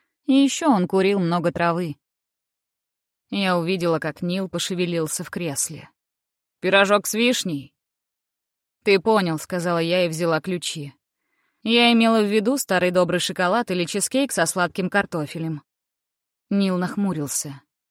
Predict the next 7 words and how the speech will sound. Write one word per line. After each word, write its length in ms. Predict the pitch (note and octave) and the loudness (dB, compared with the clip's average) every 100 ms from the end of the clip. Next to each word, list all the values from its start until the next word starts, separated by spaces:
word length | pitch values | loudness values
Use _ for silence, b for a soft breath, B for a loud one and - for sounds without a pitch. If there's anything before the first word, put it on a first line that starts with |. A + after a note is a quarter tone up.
| _ _ _ _ _ _ _ | _ _ _ _ _ _ _
«Чизкейк 520 | - B3 - C4 G#3+ | 0 2 4 4 4
со 160 | - G3 | 4 0
сладким 480 | - F#3 - F#3+ F#3 | 2 0 2 -4 -2
картофелем — 680 | G3 - B3 A3+ F#3+ F#3 F#3+ | -2 0 0 0 -2 -2 -2
это 180 | G3 | -2
полный 540 | F3 - B3 G3 F3+ F3 | -2 2 4 4 2 0
отстой. 560 | - - F3 D3+ C#3 | 0 -4 -4 -6 -10